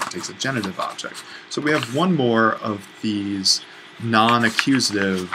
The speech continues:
verbs in this chapter. Make this eraser as big as possible. We'll start over. All right, so that was the genitive.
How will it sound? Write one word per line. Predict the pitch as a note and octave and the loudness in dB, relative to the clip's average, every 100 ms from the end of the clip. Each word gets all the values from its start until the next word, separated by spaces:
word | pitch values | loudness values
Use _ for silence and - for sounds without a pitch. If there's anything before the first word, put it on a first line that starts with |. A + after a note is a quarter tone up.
| - | -10
verbs | A2+ A2+ G#2 G2+ F#2+ - - | -6 0 2 2 0 -2 -2
in | A2 | -6
this | G2 F#2+ | 0 2
chapter. | - A2 G#2 - F#2 - - - - - - - - - - - - - - - - - | 2 0 -2 -4 -6 -8 -16 -20 -20 -20 -20 -20 -20 -20 -20 -20 -20 -20 -20 -20 -20 -20
Make | - G2 - | -12 -12 -8
this | G#2 - | -4 -4
eraser | - A2 G#2 G2 - | -4 -4 -2 -2 -4
as | - | -4
big | - B2+ | -4 -6
as | A2+ - | -4 -4
possible. | - - - - - - | -4 -6 -8 -8 -18 -12
We'll | - | -4
start | - - A2+ A2+ | -4 -2 -2 0
over. | A2 - - - - - - - - - - - - - | -2 -6 -10 -14 -20 -20 -20 -20 -20 -20 -20 -20 -20 -18
All | - G#2+ | -6 -2
right, | G2+ | -2
so | - | 0
that | C3 E3+ | 2 2
was | F3+ | 2
the | D#3 | 2
genitive. | A2+ G#2+ G2+ A2+ G#2+ | 2 0 0 -2 -4